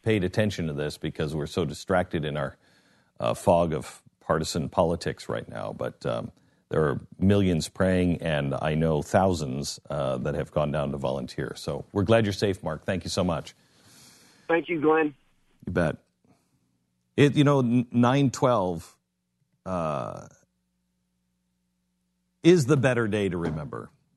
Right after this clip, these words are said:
Speaker 1: I think, than nine eleven. You have to mark the day of nine eleven, but, but nine twelve is really who we are. Should we choose, if we don't lose that?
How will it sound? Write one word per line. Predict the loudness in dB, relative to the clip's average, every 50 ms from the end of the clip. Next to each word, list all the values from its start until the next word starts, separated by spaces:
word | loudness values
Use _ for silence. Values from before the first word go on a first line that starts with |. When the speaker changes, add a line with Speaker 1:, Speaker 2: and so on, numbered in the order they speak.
| _ _ _ _ _ -14
Speaker 1:
I | -14 -12
think, | -12 -12 -12 -12 -12 -16 _ _ _ _ _ _ _ _
than | -6 -4 -4
nine | -4 -4 -6 -6
eleven. | -6 -8 -8 -10 -12 -16 -20 _ _ _ _ _ _ _ _ _
You | -4 0
have | 2 2 2 0
to | 0 0
mark | 0 2 2 0 0 -2 -6 -8 -6
the | -4
day | -2 0 0 0 0 0
of | -2 -4 -6
nine | -6 -6 -4 -4 -4
eleven, | -4 -4 -4 -4 -4 -6 -8 -12
but, | -12 -12 -14 -14 _ _ _ _ _ _ _ _ _ _ _ _ _ -8
but | -2 2
nine | 2 4 4 4 2 2
twelve | 2 2 2 2 2 0 -2 -4
is | -8 -6 -4
really | -4 -2 -2 -2 -4 -6
who | -6 -6 -4 -4
we | -4 -4 -4
are. | -4 -4 -6 -6 -8 -12 -16 _ _ _
Should | 0 2 4 6
we | 6 4 2
choose, | 2 2 0 0 0 0 -4 -10 -10 -8 -6
if | -6 -2 0
we | 0 0
don't | 0 0 -2 -2 -2 -6 -8 -12 -18 _ _ _ _ _ _ _ _ _ _ _ _ -4
lose | 0 0 2 2 0 0 -4
that? | -8 -10 -10 -10 -12 -14 _